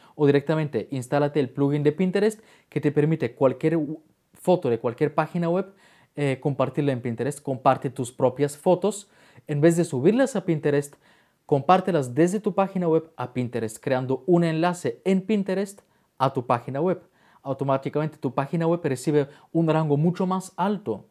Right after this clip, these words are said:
de cara a Google y te posicionas mucho mejor. Todo esto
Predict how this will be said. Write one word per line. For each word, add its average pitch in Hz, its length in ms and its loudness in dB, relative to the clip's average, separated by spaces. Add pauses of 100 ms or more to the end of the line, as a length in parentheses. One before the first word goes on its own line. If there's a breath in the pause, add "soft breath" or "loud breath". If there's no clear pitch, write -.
de 135 180 -2
cara 123 180 -2
a 123 40 0
Google 180 480 0 (500 soft breath)
y 143 260 4
te 131 140 -4
posicionas 120 540 -6
mucho 120 240 -8
mejor. 107 360 -6 (460 soft breath)
Todo 190 240 4
esto 175 440 -2